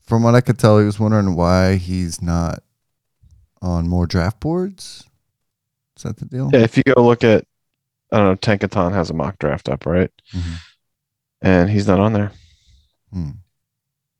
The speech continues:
Speaker 1: Two years at Gonzaga?
Speaker 2: He's a junior.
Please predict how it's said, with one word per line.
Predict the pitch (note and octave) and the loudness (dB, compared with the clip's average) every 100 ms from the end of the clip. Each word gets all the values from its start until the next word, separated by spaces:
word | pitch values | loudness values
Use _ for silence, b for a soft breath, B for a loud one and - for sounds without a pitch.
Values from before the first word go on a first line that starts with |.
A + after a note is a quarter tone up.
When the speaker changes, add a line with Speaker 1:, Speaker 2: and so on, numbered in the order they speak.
| - | -6
Speaker 1:
Two | A#2+ | -2
years | A#2 A#2+ B2 | 0 0 0
at | B2 G2+ | 0 0
Gonzaga? | G2+ G#2+ A#2+ C3+ A2+ E2 _ _ _ _ _ _ - | -2 0 -2 -2 -4 -6 _ _ _ _ _ _ -2
Speaker 2:
He's | A2+ | -2
a | |
junior. | G2 G#2 G#2 F#2+ | 2 2 2 0